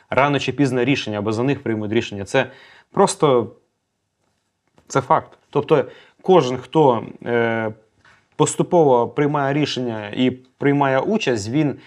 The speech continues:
якраз і, е, наближає нашу перемогу.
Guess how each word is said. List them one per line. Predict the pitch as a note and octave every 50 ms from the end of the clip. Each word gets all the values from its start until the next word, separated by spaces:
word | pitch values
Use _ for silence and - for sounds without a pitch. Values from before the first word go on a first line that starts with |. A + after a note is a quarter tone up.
| - - _ -
якраз | B2 B2 C#3 D3 D#3+ C#3+ - - - - -
і, | C#3+ C#3 C#3 C#3 B2+ - - - - - _ _ _ _ -
е, | A2+ B2 A#2+ A#2 A#2 A2+
наближає | A#2 C#3 D3 B2+ C3 D#3 D3 A#2+ C3+ E3 F3 D#3+ C3 A2+
нашу | A2 A#2+ B2 - - C3 -
перемогу. | D3 C#3 C#3+ D3+ C#3 G#2+ F2 F2 F2 E2+